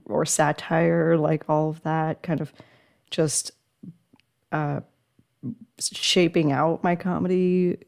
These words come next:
skills too and how they inspire each other. But I, I am taking some voiceover and voice acting classes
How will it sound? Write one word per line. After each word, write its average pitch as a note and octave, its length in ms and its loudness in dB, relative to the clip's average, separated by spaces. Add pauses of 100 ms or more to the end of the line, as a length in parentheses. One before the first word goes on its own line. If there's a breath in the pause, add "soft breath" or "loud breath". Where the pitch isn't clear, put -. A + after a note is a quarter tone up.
(100)
skills F3+ 600 2
too F3 440 2
and D#3 320 0
how D#3 200 -2
they D3+ 160 0
inspire D3+ 480 -4
each F#3+ 260 -6
other. G#3+ 220 0 (720 loud breath)
But D#3 280 0
I, D#3 440 0 (300)
I D#3+ 100 -2
am E3 220 0
taking E3 380 -4
some D3+ 320 -2
voiceover D#3 1000 -4
and D#3 240 0
voice D#3 300 -2
acting - 460 -6
classes - 720 -6